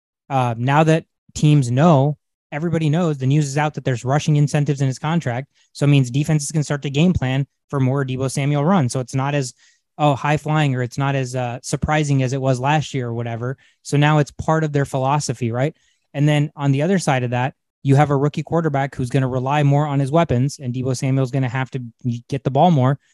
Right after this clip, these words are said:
Um, and I also think that the whole Kittle thing, you know, the more I was thinking about George Kittle, I think having this rookie quarterback, having Trey Lance starting this year, should only help Kittle. I,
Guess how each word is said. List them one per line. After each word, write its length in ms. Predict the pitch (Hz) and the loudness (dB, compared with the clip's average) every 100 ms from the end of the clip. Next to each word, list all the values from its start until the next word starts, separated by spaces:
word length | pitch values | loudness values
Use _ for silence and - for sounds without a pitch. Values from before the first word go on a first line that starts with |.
| _ _ 139 | _ _ -8
Um, 320 | 135 123 131 | -6 -6 -6
and 120 | 156 | -2
I 80 | 190 | 0
also 260 | 226 - 180 | 0 -2 -2
think 240 | 175 165 _ _ 127 | 0 -2 _ _ -14
that 280 | 139 143 _ - | -12 -12 _ -10
the 80 | 131 | -6
whole 200 | 180 175 | -4 -4
Kittle 320 | - 180 160 | -2 0 0
thing, 260 | 135 123 | 0 0
you 60 | 127 | 0
know, 60 | 135 | 0
the 100 | 131 | 0
more 180 | 165 | 2
I 40 | 156 | 0
was 100 | 143 | -2
thinking 240 | 151 147 | -6 -4
about 180 | 139 127 | -4 -4
George 240 | 135 123 | -4 -6
Kittle, 340 | - 170 123 - _ _ _ | -4 -2 -4 -6 _ _ _
I 40 | 143 | -8
think 140 | 190 | -6
having 300 | 156 175 175 | -4 0 0
this 180 | 160 - | 0 -2
rookie 240 | 147 160 | -4 -4
quarterback, 580 | 131 151 160 135 123 120 | -2 0 0 0 -2 -4
having 220 | - 135 | -4 -2
Trey 200 | 135 156 | 0 0
Lance 260 | 143 139 135 | 0 0 -2
starting 320 | - 135 139 | -2 0 2
this 180 | 156 - | 0 2
year, 240 | 160 160 _ _ _ _ _ | 2 2 _ _ _ _ _
should 220 | - 240 247 | -2 0 2
only 340 | 190 190 170 | 2 4 4
help 260 | 139 147 - | 2 0 0
Kittle. 320 | 143 110 120 | -6 -6 -6
I, 120 | 139 | -6